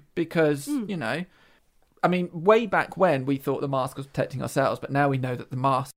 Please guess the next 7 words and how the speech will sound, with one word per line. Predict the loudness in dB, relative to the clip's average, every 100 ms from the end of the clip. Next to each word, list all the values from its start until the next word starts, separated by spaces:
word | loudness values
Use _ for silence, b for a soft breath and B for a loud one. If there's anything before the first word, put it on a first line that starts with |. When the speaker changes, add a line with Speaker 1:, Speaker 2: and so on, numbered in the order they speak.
| _
Speaker 1:
protects | -4 0 0 -2 2
others | 2 4 0 -4
from | -6 -4
yourself. | -4 -6 0 0 0 -6 -6
Speaker 2:
I | -2
do | 0
understand | 0 -2 -4 -4 -4